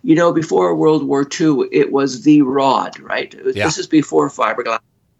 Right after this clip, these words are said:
Speaker 1: Yeah, so they had factories to build these things. They had saws, and they had people, and, you know, people sitting there at this, the, their station and doing the same thing all day long, right?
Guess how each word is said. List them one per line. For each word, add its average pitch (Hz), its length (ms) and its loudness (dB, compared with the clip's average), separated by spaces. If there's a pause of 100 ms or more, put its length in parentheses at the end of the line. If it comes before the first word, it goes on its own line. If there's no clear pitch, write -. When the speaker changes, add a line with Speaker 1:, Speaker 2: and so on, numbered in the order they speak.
(140)
Speaker 1:
Yeah, - 180 -2
so 147 300 -2 (200)
they 190 100 0
had 226 140 2
factories 196 640 -4
to - 60 -18
build 147 260 -12
these 139 180 -14
things. - 200 -16
They 139 80 -8
had 127 140 -4
saws, 123 800 -4 (480)
and 147 140 -2
they 147 40 0
had 139 200 0
people, 143 420 0
and, 139 280 -4
you 156 100 0
know, 127 100 0
people 147 400 -2
sitting 151 520 -2
there 143 240 4
at - 100 -4
this, - 200 -8
the, - 360 -6
their 143 160 0
station 139 500 -2
and 123 100 -6
doing 131 220 -4
the 131 60 -6
same 135 320 -2
thing 135 200 -6
all 123 180 -2
day 127 160 -2
long, 175 300 -6
right? - 280 -6